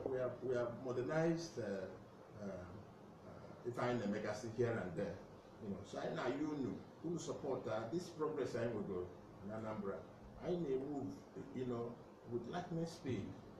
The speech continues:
In Nanya, when the governor Chilo Ari Tonokala, where Mefeni Namego in the history of Anambra State. You know, Broma Road, uh, another infrastructure,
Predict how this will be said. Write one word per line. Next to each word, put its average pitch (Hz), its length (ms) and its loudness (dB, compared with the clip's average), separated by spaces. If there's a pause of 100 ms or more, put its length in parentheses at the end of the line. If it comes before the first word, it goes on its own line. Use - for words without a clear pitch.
(140)
In 175 100 2
Nanya, 170 360 4 (420)
when 180 200 4
the 135 180 6
governor 147 400 4 (200)
Chilo 147 380 0 (140)
Ari 127 300 2 (100)
Tonokala, - 500 -2 (540)
where 120 160 4
Mefeni 156 420 4
Namego 123 480 0 (580)
in 110 120 0 (180)
the 113 60 8
history 147 340 0
of 117 120 2
Anambra 110 400 0
State. - 200 -6 (680)
You 107 80 0
know, 101 240 -2
Broma 127 400 4
Road, - 180 6 (840)
uh, - 340 0
another 117 380 2
infrastructure, - 640 -4